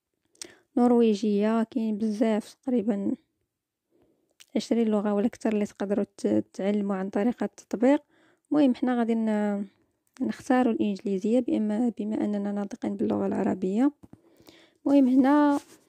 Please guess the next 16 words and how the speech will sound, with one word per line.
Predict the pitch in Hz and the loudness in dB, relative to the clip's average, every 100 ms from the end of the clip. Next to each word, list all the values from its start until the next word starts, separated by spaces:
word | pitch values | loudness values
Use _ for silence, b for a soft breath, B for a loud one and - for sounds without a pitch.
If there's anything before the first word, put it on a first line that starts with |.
| - - | -20 -12
كيسولوكم | - 247 - 254 240 240 233 - 262 262 | -6 -6 -2 -2 0 0 0 0 2 2
على | 233 220 | 2 0
التطبيق، | 226 - - 240 240 226 - | -2 -4 -4 0 0 0 -4
آه، | 214 208 | -2 -2
كيفاش | - 220 233 220 - | -2 0 0 0 -4
تتعرفوا | 214 202 - 208 - - 208 214 202 | -2 -2 -2 -4 -4 -4 -4 -4 -6
على | 196 196 | -4 -6
التطبيق، | - - - 202 190 202 | -8 -18 -6 -4 -4 -6
واش | 190 | -6
عن | 196 196 | -6 -4
طريق | 202 185 - | -2 -2 -4
الأخبار | - - 190 202 220 220 214 233 202 | -12 -12 -6 -4 -2 0 -2 -4 -4
أو | 196 | -6
تيك | - - 208 - | -6 -8 -8 -6
توك | 202 208 208 208 202 - 202 | -2 0 2 0 -2 -6 -2
أو | 196 190 190 | 0 0 -4